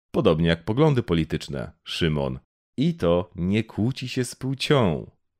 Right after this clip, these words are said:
Szymon. Ja nie wiem, jak to korektorki przepuściły, ale no, tego jest więcej. Bo widzicie, książka Wojna idei, włącz myślenie ma podobną strukturę do większości wideo Szymona. Najpierw definiuje problem, potem go trochę opisuje i zaznacza, że jest skomplikowany,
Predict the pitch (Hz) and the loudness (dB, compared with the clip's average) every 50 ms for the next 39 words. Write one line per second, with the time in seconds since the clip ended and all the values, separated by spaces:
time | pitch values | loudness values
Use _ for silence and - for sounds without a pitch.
0 | _ _ - - - - 87 80 73 69 64 60 60 58 _ _ _ _ _ _ | _ _ -12 -6 -2 0 0 0 0 -2 -6 -8 -8 -12 _ _ _ _ _ _
1 | _ _ - - 131 156 196 208 202 170 147 120 - - 110 - - 110 101 92 | _ _ -12 -8 -4 0 2 4 4 4 4 2 2 0 -2 2 2 2 2 2
2 | - - 95 - - 87 - - - - 85 - - - 95 82 73 71 69 69 | 2 0 0 0 0 -4 -2 -4 -4 -4 -6 -4 0 2 4 4 4 2 0 -4
3 | - _ - 90 95 95 92 90 87 78 71 - - 80 90 95 85 76 65 - | -8 _ 0 2 4 4 6 4 4 2 -2 -6 -8 -4 0 0 0 0 -2 -4
4 | - _ _ _ _ _ - 123 117 110 104 110 101 92 87 90 90 - - 82 | -10 _ _ _ _ _ 2 2 2 4 4 4 4 4 4 4 2 0 -2 0
5 | 90 95 90 85 80 - - 62 65 - _ _ - 113 127 135 151 143 131 - | 2 4 4 2 0 -2 -6 -8 -10 -12 _ _ -6 -4 -2 -2 -2 -2 0 2
6 | 135 117 107 - - _ - - - 165 185 185 - - 139 127 117 95 82 82 | 2 2 0 -2 -10 _ -8 -2 0 2 2 2 0 0 0 2 2 0 -2 -2
7 | 92 139 170 165 143 - - 104 101 107 104 87 76 73 73 73 90 104 123 - | 0 2 2 2 2 0 -2 -2 2 2 2 2 2 0 -2 -2 -2 -2 -2 -2
8 | - 90 87 - - 85 76 73 71 82 - _ _ - 104 113 120 - - 147 | -2 -4 -2 0 0 0 0 0 -2 -6 -8 _ _ -6 -4 -4 -4 -2 -2 -2
9 | 147 156 190 196 196 190 180 170 170 - 139 139 123 - 127 120 117 110 104 92 | 0 2 2 2 4 4 4 2 2 2 0 0 0 2 2 2 4 2 2 2
10 | 101 92 - - 95 - - 95 85 90 82 82 80 78 76 - - 76 73 67 | 0 0 0 0 -2 0 -2 -2 -2 0 2 2 2 2 2 0 -2 -2 -2 -4
11 | 64 62 - - _ _ _ - 87 113 165 165 175 156 147 131 113 117 110 117 | -4 -8 -10 -12 _ _ _ -2 0 2 2 2 2 2 2 2 0 0 0 0
12 | 110 104 95 87 80 - - 85 80 73 73 71 73 76 - - _ _ _ _ | 0 2 2 2 0 2 2 2 2 2 2 0 -2 -2 -6 -10 _ _ _ _
13 | - 226 220 - 185 151 117 113 - 117 117 - 95 85 - 92 - - 78 73 | -4 -2 0 0 2 2 2 2 2 0 0 2 0 -2 -2 -4 -4 -2 0 2
14 | 76 78 87 95 - - 85 80 82 85 90 90 85 - 85 80 80 76 76 82 | 4 4 4 2 2 -2 -4 -2 0 0 0 0 0 0 -2 0 0 0 2 0
15 | 90 - - - - 87 78 - 85 78 - 110 127 156 127 95 - | 0 -2 -4 -6 -4 -4 -4 -4 -4 -2 0 2 4 4 4 4 2